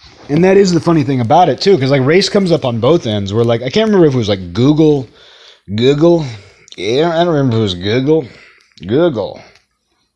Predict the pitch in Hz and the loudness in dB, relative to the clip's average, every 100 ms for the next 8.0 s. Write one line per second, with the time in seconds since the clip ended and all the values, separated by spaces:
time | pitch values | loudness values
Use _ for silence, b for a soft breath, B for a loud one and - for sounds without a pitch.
0 | _ _ _ 104 117 104 110 110 110 113 | _ _ _ -4 -2 -2 -4 -4 -4 0
1 | 143 135 113 127 104 101 - - 131 147 | 0 0 -2 -4 -6 -12 -20 -12 -4 -2
2 | 190 - 151 139 - 135 123 107 117 131 | -2 -2 -2 -2 -4 -4 -4 -2 0 0
3 | 139 123 120 120 117 101 87 117 135 104 | 0 2 2 2 0 -4 -2 0 0 -2
4 | 82 73 - _ _ B B B - 240 | -6 -10 -20 _ _ B B B -4 0
5 | 262 240 175 151 156 151 165 175 208 214 | 2 2 2 2 0 0 0 0 -2 -6
6 | 190 202 185 185 160 196 202 196 175 - | -2 -2 -2 -6 -4 -2 0 0 -2 -4
7 | 190 196 202 180 139 135 123 120 113 | -2 0 2 2 0 0 2 2 0